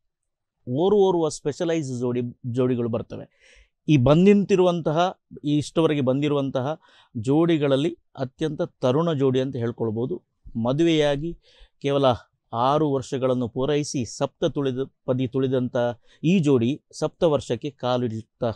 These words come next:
ಇದೆ. ಆ, ಇವರ ಮುಂದೆ ಕೂತ್ಕೊಳ್ಳಿಕ್ಕೆ ನನಗೂ ಕೂಡ ನರ್ವಸ್ ಆಗುತ್ತೆ.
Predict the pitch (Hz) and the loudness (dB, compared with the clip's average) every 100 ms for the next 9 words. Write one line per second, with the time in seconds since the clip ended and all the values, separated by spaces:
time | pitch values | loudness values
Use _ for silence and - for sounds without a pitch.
0 | - 127 107 92 _ _ _ _ _ 120 | -6 -6 -4 -6 _ _ _ _ _ -4
1 | 120 120 120 117 - _ _ _ _ _ | -2 -2 -2 -4 -8 _ _ _ _ _
2 | _ - 113 110 123 123 143 - 156 147 | _ -10 -4 -2 -2 -2 -4 -4 -2 0
3 | 151 127 147 151 147 123 117 135 131 117 | -2 -4 -4 -4 -4 -2 -2 -2 -2 -4
4 | 110 - 123 | -4 -8 -12